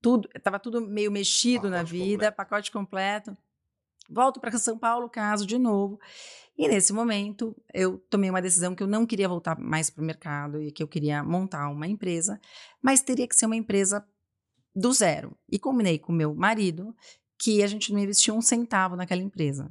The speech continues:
Speaker 1: que se ela fosse boa, ela ia se fazer sozinha. Nesse momento,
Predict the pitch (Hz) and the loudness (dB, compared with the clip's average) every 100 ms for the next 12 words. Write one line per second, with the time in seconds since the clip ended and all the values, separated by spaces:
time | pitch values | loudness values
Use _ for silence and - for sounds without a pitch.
0 | - - 170 156 175 175 233 190 185 180 | 0 2 4 0 -2 -2 0 -2 -2 -4
1 | 190 - 190 180 190 - 170 170 175 170 | -8 -8 -8 -8 -8 -8 -6 -6 -6 -4
2 | - - 147 143 _ _ 160 170 185 196 | -6 -8 -14 -20 _ _ 2 2 2 2
3 | 208 214 240 254 | 2 2 -2 -2